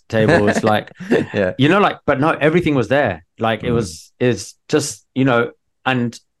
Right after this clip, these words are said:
Speaker 1: after the first year, second year, they got to know us.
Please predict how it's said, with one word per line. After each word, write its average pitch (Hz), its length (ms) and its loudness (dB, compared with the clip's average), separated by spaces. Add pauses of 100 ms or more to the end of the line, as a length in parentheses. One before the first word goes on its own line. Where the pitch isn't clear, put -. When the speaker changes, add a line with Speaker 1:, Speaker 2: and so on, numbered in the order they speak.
(140)
Speaker 1:
after 151 260 2
the 135 60 2
first 131 360 0
year, 120 200 4
second 113 280 -4
year, 110 140 0
they 104 100 -2
got 120 140 -4
to - 100 -8
know 117 200 4
us. 113 300 2